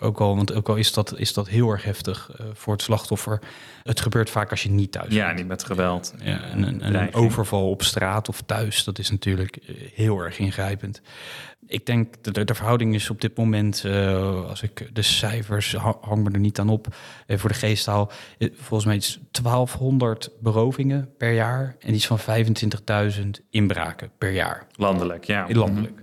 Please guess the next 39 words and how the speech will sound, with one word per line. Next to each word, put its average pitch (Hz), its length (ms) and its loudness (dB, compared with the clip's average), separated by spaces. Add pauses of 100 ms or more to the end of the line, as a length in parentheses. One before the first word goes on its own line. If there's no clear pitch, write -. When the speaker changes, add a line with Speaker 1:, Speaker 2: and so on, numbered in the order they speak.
(140)
Speaker 1:
Ja, 98 160 0
het 85 120 -2
zijn 107 140 2
op 101 80 -2
dit 117 100 2
moment 110 180 4
nog 101 80 -2
steeds 110 180 0
merendeel 110 460 2
van 98 160 -4
de 95 120 -2
inbraken. 113 680 2
En 104 160 0
daarin 98 320 2
zien 110 240 2
wij 95 260 2
ook 104 200 -2
wel 95 360 2
dat, 95 420 -2
eh, 98 60 -8 (280)
er, - 320 -2
er 107 100 -2
zijn 120 220 2
bepaalde 110 360 0
methodes 110 800 0
die 101 280 2
heel 107 260 4
erg 92 140 0
in 98 100 4
trek 98 240 -2
zijn. 123 320 2 (460)
Speaker 2:
Vertel. 107 440 0 (460)
Speaker 1:
Ehm, 107 520 2
het, 117 260 -4
het 120 120 -4
zogenaamde 117 400 0
kerntrekken 135 600 0
bijvoorbeeld. 127 500 0 (480)
Speaker 2:
Het - 240 -8